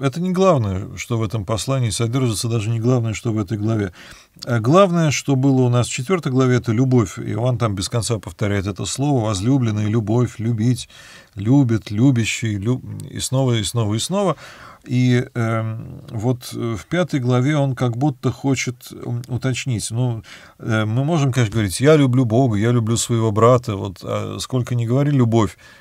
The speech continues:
больше любви не станет, как по известной пословице про халву. Э, как мы распознаём, э, есть ли вот любовь как действие, как реальность, или это только слово красивое?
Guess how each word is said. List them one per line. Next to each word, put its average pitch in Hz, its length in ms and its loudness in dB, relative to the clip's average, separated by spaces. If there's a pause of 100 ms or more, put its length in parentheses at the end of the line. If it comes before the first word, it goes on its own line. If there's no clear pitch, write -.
(120)
больше 120 320 -2
любви 110 200 0
не 110 120 0
станет, 92 440 -2
как - 340 -12 (200)
по 101 140 -4
известной 95 420 -4
пословице 107 600 -2 (180)
про 107 180 -2
халву. 101 540 -2 (380)
Э, 117 200 -2
как 143 280 2
мы 131 100 2
распознаём, 120 880 2
э, 101 260 -8
есть 123 360 0
ли 113 80 -4
вот 98 360 -4
любовь 117 400 2
как 107 160 -2
действие, 107 600 -2
как 95 280 -4 (360)
реальность, 113 600 4
или 101 140 -4
это 101 160 -6
только 98 240 -4
слово 127 320 2
красивое? 90 600 -8